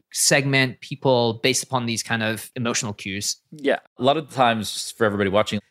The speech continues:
Speaker 2: these shows are, like, kind of compounding collections of our thoughts that we build up, and eventually
Speaker 1: Exactly.
Speaker 2: we'll write a book, we'll do
Speaker 1: Exactly.
Speaker 2: something, we'll do something fun with them all. But I wouldn't have gotten there, and that's, like, a good thought to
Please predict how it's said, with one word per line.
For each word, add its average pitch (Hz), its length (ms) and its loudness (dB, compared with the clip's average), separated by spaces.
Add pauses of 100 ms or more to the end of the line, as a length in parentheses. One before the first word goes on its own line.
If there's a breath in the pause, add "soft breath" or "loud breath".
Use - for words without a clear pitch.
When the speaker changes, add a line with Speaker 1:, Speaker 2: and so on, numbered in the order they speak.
Speaker 2:
these 143 120 2
shows 208 320 6
are, 185 60 2
like, 160 180 4
kind 151 160 4
of 120 100 0
compounding 143 1120 0 (140)
collections 156 560 0
of 139 100 6
our 127 80 6
thoughts 135 460 2
that - 160 4
we 139 100 0
build 135 320 2
up, 135 300 2
and 127 180 4
eventually 147 300 2
Speaker 1:
Exactly. 135 380 6
Speaker 2:
we'll - 20 2
write 123 140 6
a 117 40 2
book, - 80 -8
we'll 127 80 0
do 123 80 0
Speaker 1:
Exactly. 127 360 4
Speaker 2:
something, 120 260 0
we'll 123 120 0
do 120 120 -2
something 113 300 -4
fun 117 180 2
with 123 100 -2
them 147 160 0
all. 156 220 2 (280 soft breath)
But 143 300 6
I 120 80 6
wouldn't 135 220 2
have 113 80 -4
gotten 110 260 2
there, 110 220 4
and 104 80 2
that's, 101 160 0
like, 104 100 -2
a 104 60 0
good 110 540 2
thought 101 320 2
to 117 100 -2